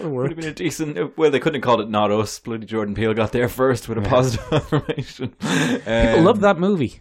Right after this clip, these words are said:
Speaker 2: People love it more than we did.
Speaker 1: Yeah.
Speaker 2: Um,
Speaker 1: That thing's bloody rocketed. We were wrong. <laughs>
Speaker 2: I don't think we were wrong.
Speaker 1: I don't think we were wrong, but,
Speaker 2: But
Speaker 1: again, I think you can't ignore the cultural weight of things like this.
Speaker 2: Hmm.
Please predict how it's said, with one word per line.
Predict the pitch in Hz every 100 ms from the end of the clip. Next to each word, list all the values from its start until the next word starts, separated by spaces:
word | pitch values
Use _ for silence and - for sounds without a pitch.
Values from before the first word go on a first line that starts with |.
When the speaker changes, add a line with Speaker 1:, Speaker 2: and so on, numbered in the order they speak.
| _
Speaker 2:
People | - 202 202
love | 196 202
it | 170
more | 185 185
than | 170
we | 185
did. | 160 104
Speaker 1:
Yeah. | 104 104 120 151 - _ _
Speaker 2:
Um, | 120 120 120 110
Speaker 1:
That | 104 117
thing's | 135 123
bloody | 110 131 131 117
rocketed. | 117 147 151 143 107
We | 107 131
were | 117 104
wrong. | 123 143 120 -
<laughs> | 180
Speaker 2:
I | - 226
don't | 277
think | 202 143
we | 123
were | 101
wrong. | 113 139
Speaker 1:
I |
don't | 147 127
think | 117
we |
were | 107
wrong, | 107 110 101 -
but, | 110 -
Speaker 2:
But | 120 127
Speaker 1:
again, | 127 151 165 151 -
I | 117
think | - 156 156 151 -
you | 135
can't | - - 156 165
ignore | 143 123 123 127 131 131 123 - _
the | 113
cultural | - - 131 131 120 107
weight | 104 101 95 -
of | 110
things | 107 98 90
like | 98 -
this. | 101 - - _ -
Speaker 2:
Hmm. | 117 113